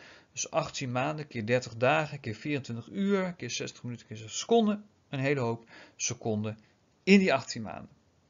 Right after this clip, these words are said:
En de laatste stap is dan het aantal coulomb te delen door het aantal seconden. En dan komt er nul komma tweeëndertig uit. Dus dat is het antwoord, nul komma tweeëndertig coulomb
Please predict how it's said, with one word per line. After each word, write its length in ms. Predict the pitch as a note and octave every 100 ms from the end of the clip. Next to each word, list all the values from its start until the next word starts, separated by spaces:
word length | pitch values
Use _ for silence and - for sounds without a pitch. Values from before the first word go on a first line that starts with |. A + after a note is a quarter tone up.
| _ _ _ _ _ _ _ _ -
En 120 | - C3
de 60 |
laatste 320 | A#2+ D3 D#3
stap 420 | - E3+ D#3 - - - - _
is 160 | -
dan 140 | - B2
het 100 | A#2+
aantal 260 | B2 A#2
coulomb 580 | G#2+ A#2+ A#2 C3+ E3 E3+ - - _ _ _
te 180 | A2+ G#2
delen 240 | B2 B2
door 120 | G#2+
het 120 | G#2
aantal 280 | - G#2+ A#2
seconden. 640 | A#2 E3+ - A#3 G3+ F#3 - - - _ _
En 100 | A#2+
dan 80 | A2
komt 200 | - -
er 60 |
nul 160 | - A#2+
komma 160 | - A#2+
tweeëndertig 540 | C#3+ C#3 F3+ F#3+ -
uit. 240 | C3 C3
Dus 100 | -
dat 120 | D#3 F3
is 80 |
het 140 | D3 -
antwoord, 540 | C#3+ C3+ B2+ B2+ - -
nul 320 | C#3+ D3 G#3+
komma 200 | G3 C3+
tweeëndertig 720 | C3 C#3 C3+ A#2+ G#2+ B2+ - _
coulomb 460 | - B2+ A2+ G#2 -